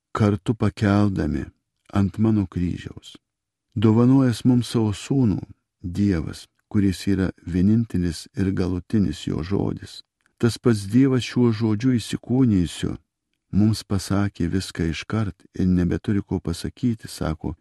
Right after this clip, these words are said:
Švento Kryžiaus Jonas, Jonas Kryžietis. Taip, kryžiaus, Kristaus kryžiaus, Kristaus kančios ženkle yra viskas pasakyta.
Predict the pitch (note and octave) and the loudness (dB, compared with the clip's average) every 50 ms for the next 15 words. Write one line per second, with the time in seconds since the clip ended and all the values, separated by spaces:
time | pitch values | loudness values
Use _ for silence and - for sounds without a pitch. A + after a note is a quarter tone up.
0 | _ _ - - - A2+ A2+ A2+ A2+ A#2 A2 - G#2 F#2 - - G2+ G2 F#2 F#2 | _ _ -12 -4 0 2 4 4 4 4 2 2 -2 -2 0 0 0 0 2 2
1 | F#2+ F2+ - - - - G2 F2+ E2 D#2+ D2+ - - - - - E2+ E2+ E2 D#2 | 2 0 0 -2 -2 0 0 2 2 0 -2 -4 -8 -10 -4 -2 0 0 0 0
2 | D2 - - - - - D2+ D2 E2+ F2 - - - - _ - - - - - | -2 -4 -6 -8 -6 -6 -6 -6 -6 -8 -8 -8 -10 -14 _ -20 -20 -20 -20 -20
3 | _ _ _ _ _ - G2 F#2+ - - - _ _ _ _ - - A#2+ B2 B2 | _ _ _ _ _ -6 -6 -4 -6 -8 -12 _ _ _ _ 0 2 2 4 2
4 | A#2 G#2+ G#2+ F#2+ D2+ C#2 - - - - - _ _ _ _ _ _ _ - B2 | 2 0 0 -2 -2 -2 -6 -10 -14 -16 -20 _ _ _ _ _ _ _ 2 4
5 | A#2+ C3 A#2+ - - - E2 D2 C#2 - - - - C#2+ D2 D2 - - F2 - | 4 4 4 0 -4 -4 -4 -4 -4 -6 -10 -10 -8 -8 -8 -8 -8 -12 -14 -14
6 | - - _ _ _ _ _ _ - A2+ A2 A2+ A2 - - - F2+ F2+ - - | -16 -18 _ _ _ _ _ _ 2 4 4 4 4 0 -4 -4 -4 -4 -6 -6
7 | - - C#2 D2 - - - - - - - - - - - - _ _ _ _ | -6 -6 -6 -6 -6 -8 -8 -10 -10 -10 -12 -16 -18 -20 -20 -20 _ _ _ _
8 | _ _ _ _ - F2 F2 F2+ F2+ F#2+ G2+ G#2 G2 - - - - - - - | _ _ _ _ -4 0 2 2 2 4 2 0 0 -2 -6 -10 -12 -12 -12 -16
9 | - _ _ _ _ - A2 G#2 F2 E2 D#2 D2+ - A2 - - - - C#2 - | -18 _ _ _ _ 0 2 2 4 2 0 0 -2 -4 -4 -4 -8 -10 -12 -12
10 | - - B1 - - - - - - - - - - - - _ | -14 -14 -16 -14 -14 -16 -18 -18 -20 -20 -20 -20 -20 -20 -20 _